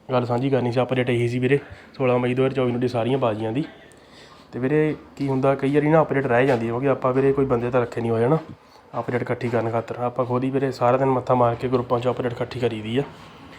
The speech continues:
ਕਈ ਵਾਰੀ ਕੀ ਹੁੰਦਾ, ਬਾਜ਼ੀਆਂ ਉੱਡਦੀਆਂ ਨੇ ਵੀਰੇ ਜ਼ਿਆਦਾ ਆਪਣੇ ਪੰਜਾਬ 'ਚ, ਹੁਣ ਤੁਹਾਨੂੰ ਪਤਾ ਨਾ ਗਰਮੀ ਦਾ ਮੌਸਮ ਆ, ਕਈ ਵਾਰੀ ਵੀਰੇ ਨਹੀਂ ਪਤਾ ਲੱਗਦਾ, ਕੋਈ ਬਾਜ਼ੀ ਨਿਬੜ ਜਾਂਦੀ, ਉਹਦੀ ਅਪਡੇਟ ਨਹੀਂ ਆਉਂਦੀ, ਹੈ ਨਾ, ਗਰੁੱਪ 'ਚ। ਸੋ ਵੀਰੇ ਕੁਛ ਵੀ ਰੱਖਣ ਲੱਗ ਜਾਂਦੇ ਨੇ, ਹੈ ਨਾ, ਕੁਮੈਂਟਾਂ 'ਚ ਆ ਕੇ,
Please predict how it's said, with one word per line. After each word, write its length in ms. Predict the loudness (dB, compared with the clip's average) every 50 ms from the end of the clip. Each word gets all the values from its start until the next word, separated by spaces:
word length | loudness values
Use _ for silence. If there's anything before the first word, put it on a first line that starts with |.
| -20 -18 -18 -18 -20 -20 -8 -4
ਕਈ 160 | 0 2 2
ਵਾਰੀ 140 | 2 2 0
ਕੀ 120 | 0 -2
ਹੁੰਦਾ, 180 | 0 0 2 4
ਬਾਜ਼ੀਆਂ 320 | 4 4 4 6 4 4
ਉੱਡਦੀਆਂ 200 | 4 4 2 2
ਨੇ 60 | 2
ਵੀਰੇ 120 | 2 0 0
ਜ਼ਿਆਦਾ 320 | 2 2 2 2 4 2
ਆਪਣੇ 180 | 2 2 0 -2
ਪੰਜਾਬ 260 | -2 0 0 -2 -2
'ਚ, 80 | -2
ਹੁਣ 180 | -4 -2 -2 -2
ਤੁਹਾਨੂੰ 220 | 0 0 0 0
ਪਤਾ 220 | 0 0 0 0 0
ਨਾ 80 | 0
ਗਰਮੀ 260 | 2 0 0 0 2 0
ਦਾ 80 | 2
ਮੌਸਮ 320 | 2 2 2 0 -2 -4 -4
ਆ, 60 | -6 -8 -12 -18 -20 -20 -20 -20 -20 -20 -20 -20 -20 -20 -20 -20 -20 -16 -6
ਕਈ 140 | -2 2 4
ਵਾਰੀ 140 | 4 4 4
ਵੀਰੇ 140 | 2 2 2
ਨਹੀਂ 180 | 2 2 2
ਪਤਾ 200 | 2 4 4 4
ਲੱਗਦਾ, 280 | 4 4 2 2 0 0
ਕੋਈ 120 | -2 0
ਬਾਜ਼ੀ 220 | 0 0 0 2 2
ਨਿਬੜ 280 | 0 0 0 0 2
ਜਾਂਦੀ, 200 | 2 2 2 2
ਉਹਦੀ 180 | 2 2 2 2
ਅਪਡੇਟ 240 | 2 2 0 0 0
ਨਹੀਂ 220 | 0 -2 0 0
ਆਉਂਦੀ, 180 | 0 0 0 -2
ਹੈ 40 |
ਨਾ, 80 | -4 -2
ਗਰੁੱਪ 280 | 0 0 -2 0 -2 -8
'ਚ। 100 | -10 -10 -16 -18 -20 -20 -20 -20 -20 -20 -20 -20 -20 -20 -20 -20 -8 -2
ਸੋ 60 | 0
ਵੀਰੇ 140 | 2 2 4
ਕੁਛ 240 | 4 4 4 4
ਵੀ 140 | 4 2 4
ਰੱਖਣ 300 | 4 4 4 4 2 2
ਲੱਗ 100 | 2 2
ਜਾਂਦੇ 240 | 4 2 2 2 2
ਨੇ, 60 | 2
ਹੈ 60 | 2
ਨਾ, 60 | 2 0
ਕੁਮੈਂਟਾਂ 380 | 0 0 0 0 2 2 2
'ਚ 40 | 4
ਆ 100 | 4 2
ਕੇ, 160 | 2 0 -6